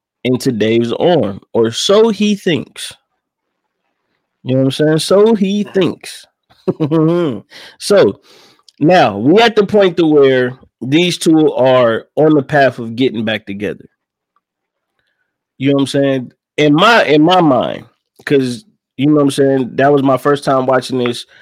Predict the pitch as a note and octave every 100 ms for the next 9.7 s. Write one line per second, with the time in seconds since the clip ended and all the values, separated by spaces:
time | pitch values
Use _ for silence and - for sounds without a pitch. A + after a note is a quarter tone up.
0 | _ _ - C3+ D3 C#3 C#3 C#3 B2+ B2
1 | - A#2 A#2 A#2 A2 A2 _ _ - G#2+
2 | C3 B2 B2+ C3 B2 A#2+ A2 - - D#2
3 | A2+ A2 D#2 _ - A#2+ A2 - B2 B2+
4 | D3 A3 G3 D3+ C#3+ F3 E3 C3+ B2+ A#2
5 | G#2+ C#3 E3+ E3+ - - _ _ _ -
6 | C#3 C3+ B2+ A#2 A2+ G#2+ G#2 - - -
7 | C3+ B2+ B2 - G#2+ - A2 G2 F#2+ F#2
8 | - _ _ _ - G2 - G#2+ F#2 A#2
9 | A#2 A#2+ D3+ G#3+ F#3+ A2 D#2+